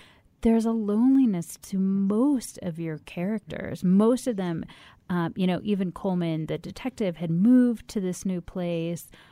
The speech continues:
Is that important for fiction, or was it just,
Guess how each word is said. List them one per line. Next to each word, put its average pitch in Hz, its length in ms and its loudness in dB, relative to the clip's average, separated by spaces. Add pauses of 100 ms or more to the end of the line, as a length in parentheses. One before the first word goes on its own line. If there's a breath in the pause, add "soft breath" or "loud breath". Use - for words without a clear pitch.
(340 loud breath)
Is 185 160 0
that 233 180 4
important 208 500 -2
for 175 140 -12
fiction, 247 500 -4
or 175 140 -4
was 160 220 -4
it 170 100 -6
just, 165 380 -12